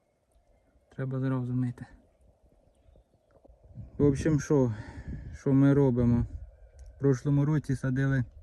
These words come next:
картошку під картофлесажалку. Там чотири чоловіка сиділо і кидало. Ну, в цьому году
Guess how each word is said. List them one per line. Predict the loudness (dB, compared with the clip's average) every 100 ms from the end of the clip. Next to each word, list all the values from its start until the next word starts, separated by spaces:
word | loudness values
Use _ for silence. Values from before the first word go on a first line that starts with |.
| -20 -20 _ -20 -20 -20 -20 -20 -20 -20
картошку | -6 -4 0 0 0 -2 -2 -4 -6 -6 -6 -6 -6
під | 0
картофлесажалку. | 0 2 2 2 0 4 4 6 6 4 0 0 -2 -2
Там | 0 0 -2 -10 -14 -16 -16 -16 -16 -18 -18 -12
чотири | -10 -2 -2
чоловіка | 0 0 0 0 -2 -6 -12 -14 -20 -20 -20 -8
сиділо | -4 0 2 4 2
і |
кидало. | 2 2 2 2 2 -2 _ -20 -20 _ -20 _ _ -2
Ну, | -2
в | -2 _ 2
цьому | 4
году | 6 4 4